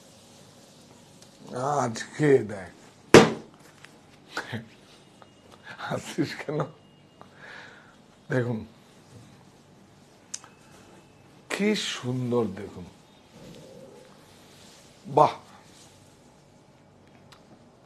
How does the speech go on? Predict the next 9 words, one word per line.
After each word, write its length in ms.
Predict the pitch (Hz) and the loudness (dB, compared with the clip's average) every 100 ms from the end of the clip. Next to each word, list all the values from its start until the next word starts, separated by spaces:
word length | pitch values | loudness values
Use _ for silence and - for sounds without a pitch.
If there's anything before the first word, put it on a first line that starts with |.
| - - - - | -20 -20 -18 -8
জড়িগুলো 540 | 120 160 180 185 202 208 208 151 135 | 6 8 10 10 10 12 10 8 12
যার 240 | 156 170 160 | 12 12 10
কাছে 220 | 185 - 196 170 | 4 6 8 12
যাবে, 220 | 160 185 185 | 12 10 6
জড়িগুলো 360 | 165 160 170 185 185 | 6 6 8 8 6
একটু 160 | 185 180 151 | 6 4 6
দেখবেন 280 | 160 151 165 156 | 4 4 0 4
কত 140 | 156 180 180 | 4 4 0
টেস্টেড 360 | 156 - 190 | 0 2 2